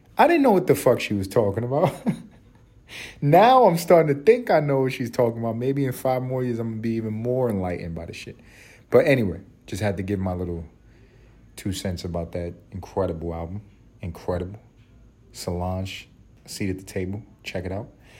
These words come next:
And I'm in L A, driving Echo Park, these unbelievable hills that look like they're drawn from a Doctor Seuss book.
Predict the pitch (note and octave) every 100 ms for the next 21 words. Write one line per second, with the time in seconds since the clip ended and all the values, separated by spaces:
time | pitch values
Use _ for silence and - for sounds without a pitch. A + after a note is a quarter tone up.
0 | - - - _ _ _ - _ F2+ F#2+
1 | A2 A2+ A#2 A2+ A2 G#2 G2 F#2+ - -
2 | F#2+ G2 G2+ G2+ G#2 G#2 G#2+ G#2 - G2+
3 | F#2+ - F#2 - G#2 G2 G2 G2+ F#2+ F2+
4 | F#2+ E2 G2+ F#2+ F#2 F#2+ F#2+ G2 F2 F#2
5 | D#2+ D#2+ F2+ F2+ - E2+ E2 F2+ F2+ F2
6 | - F2 - - -